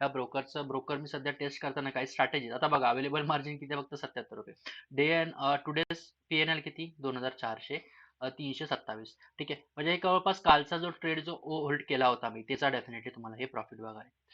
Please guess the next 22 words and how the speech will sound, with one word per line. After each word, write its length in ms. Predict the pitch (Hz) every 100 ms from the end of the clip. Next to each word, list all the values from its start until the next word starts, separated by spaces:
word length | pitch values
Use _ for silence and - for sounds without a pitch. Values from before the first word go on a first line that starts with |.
| - - - - -
ठीक 140 | 139
आहे, 180 | 147 - _
आता 100 | 143
काही 180 | 147 147
सदस्यांना 400 | 151 147 156 147
खोटं 180 | 151 143
वाटत 160 | 143 139
असेल 260 | 135 135
तर 40 | 143
definitely 460 | 127 110 123 117
आपण 260 | 123 123 123 - _ _ - 143
जवळपास 440 | 123 120 120 127 - _ _ _ _ _ _ _
परत 260 | 143 131 127
एकदा 240 | 123 123
आपण, 200 | 123 143 170 - - _ -
अ, 80 | 131 127 127 127 - 131
just 220 | 117 -
a 40 | -
second, 200 | 120 131 160 _ _ _ _ _ _ _
बघा 220 | 131 120 110 -
रीलोड 300 | 139 135 127
करूया 340 | 110 110 117